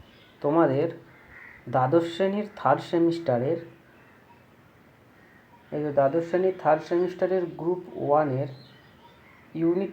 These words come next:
ওয়ানের মধ্যে যে চ্যাপ্টার আছে, এই যে, উম, সেকেন্ডারি এডুকেশন, সেকেন্ডারি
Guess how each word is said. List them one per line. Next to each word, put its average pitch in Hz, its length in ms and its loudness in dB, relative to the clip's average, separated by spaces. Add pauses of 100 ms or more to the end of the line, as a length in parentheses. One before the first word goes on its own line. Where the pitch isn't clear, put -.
ওয়ানের 170 360 6
মধ্যে 180 300 0
যে 175 140 0
চ্যাপ্টার 156 400 2
আছে, 135 220 -6
এই 82 80 -4
যে, - 80 -4
উম, 139 1200 -8 (480)
সেকেন্ডারি 170 520 4
এডুকেশন, 147 400 -4 (1200)
সেকেন্ডারি 170 460 2